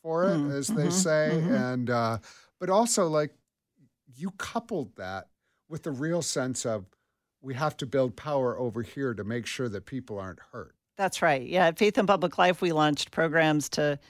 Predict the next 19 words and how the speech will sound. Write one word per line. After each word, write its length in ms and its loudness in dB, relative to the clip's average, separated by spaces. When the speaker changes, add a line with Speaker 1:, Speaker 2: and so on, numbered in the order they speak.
Speaker 2:
build 200 2
power 500 4
in 200 0
the, 300 4
the 340 0
Black 320 2
Belt 380 4
of 200 -2
Georgia, 560 2
for 160 -4
example, 640 2
and 140 2
in 100 0
Florida 600 0
to 100 -12
work 240 -4
with 140 -4
Black 260 0
voters, 640 -2